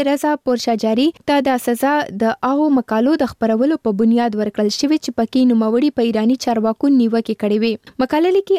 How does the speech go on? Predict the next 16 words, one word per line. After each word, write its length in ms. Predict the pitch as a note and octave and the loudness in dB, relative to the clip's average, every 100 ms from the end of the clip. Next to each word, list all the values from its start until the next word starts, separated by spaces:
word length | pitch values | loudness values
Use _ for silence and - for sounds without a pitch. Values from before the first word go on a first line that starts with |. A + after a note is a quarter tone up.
| - | 0
هغه 180 | C4+ D#4+ C4 | -2 0 -2
دستاویزات 680 | A#3 A#3+ A3+ A3+ A#3+ C4 - | -2 -2 -2 -2 0 -2 -2
چې 160 | B3+ A#3 | -6 -2
چارواکو 500 | A3+ A3+ A#3+ - C4 - | 0 0 -2 -2 -4 -2
پورشاجاري 600 | A#3 A3 A3+ G#3 G#3+ A#3+ C#4 | -4 -2 -2 -2 0 0 0
ته 80 | B3+ G#3+ | 0 -2
ورکړي 300 | G#3 C4+ D4 | -2 0 2
وو، 80 | D#4+ C#4+ | 0 -2
پکې 300 | A3+ B3 A3+ | -4 -2 0
ویل 120 | G#3 - | -2 -2
شوي 240 | C#4+ D#4 | 0 2
وو 120 | C#4+ | 2
چې 400 | D#4+ - - C4+ | 0 -4 -2 0
د 80 | C4+ | 2
نوموړي 380 | C#4 C4+ C#4 F4 E4 | 2 2 2 0 0
د 100 | A#3+ | -2